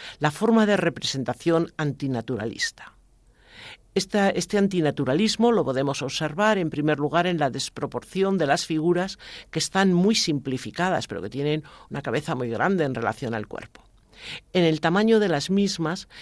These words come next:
que, eh, se debe a la importancia de cada una de ellas, es decir, es un tamaño según jerarquía. También la relación incorrecta entre el tamaño de la figura y el fondo, la isocefalia,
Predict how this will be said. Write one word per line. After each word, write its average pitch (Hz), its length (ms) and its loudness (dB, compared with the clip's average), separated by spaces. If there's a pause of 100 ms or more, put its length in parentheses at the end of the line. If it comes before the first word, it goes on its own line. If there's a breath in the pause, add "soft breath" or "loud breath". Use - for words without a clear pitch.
(140 loud breath)
que, 202 400 4
eh, 143 200 2
se 151 180 -2
debe 202 400 4
a 160 100 0
la 151 120 0
importancia 160 760 -2
de 165 100 -4
cada 135 220 0
una 147 240 2
de 139 100 0
ellas, 135 280 -2
es 151 180 -6
decir, 151 120 -2
es 160 160 -4
un 180 140 -2
tamaño 160 480 0
según 156 400 -4
jerarquía. - 720 -8 (920 loud breath)
También 220 640 0
la 151 140 0
relación 135 480 2
incorrecta 202 840 0
entre 139 280 -4
el 110 80 -6
tamaño 151 360 0
de 165 80 4
la 135 100 0
figura 151 520 -2 (100)
y 151 160 0
el 120 140 -2
fondo, 170 580 0 (680 loud breath)
la 147 240 4
isocefalia, 156 1000 0